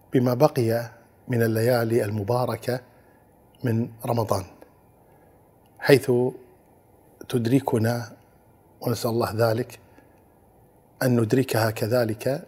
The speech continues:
وهي ليلة القدر. هذه الليلة المباركة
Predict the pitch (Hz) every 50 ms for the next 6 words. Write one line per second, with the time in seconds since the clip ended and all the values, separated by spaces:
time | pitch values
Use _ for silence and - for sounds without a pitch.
0 | - _ _ - 123 104 117 110 107 117 120 113 110 113 110 - - - - -
1 | 104 - - 113 107 101 - 98 - - - _ _ _ _ - - _ _ -
2 | - - - - _ - 135 139 131 123 117 117 120 127 127 117 113 113 110 110
3 | 104 120 123 131 127 117 - - 151 151